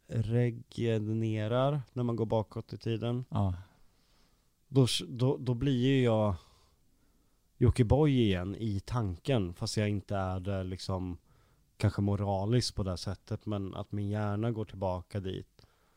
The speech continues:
Speaker 2: Och hur menar du då? Självskadebeteende Jockiboi som så här
Speaker 1: Ja, jag lever inte i nutiden. Jag lever i någon annans verklighet.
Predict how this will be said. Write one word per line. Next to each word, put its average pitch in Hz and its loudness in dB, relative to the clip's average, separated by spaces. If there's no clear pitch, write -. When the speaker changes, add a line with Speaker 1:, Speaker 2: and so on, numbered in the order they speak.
Speaker 2:
Och 127 12
hur 123 12
menar 123 8
du 117 4
då? 107 4
Självskadebeteende 104 2
Jockiboi 101 2
som 92 -2
så - 0
här 151 8
Speaker 1:
Ja, 143 6
jag 143 0
lever 127 2
inte 123 2
i 120 4
nutiden. 113 2
Jag 117 6
lever 110 4
i 113 2
någon 113 2
annans 120 -2
verklighet. 92 -6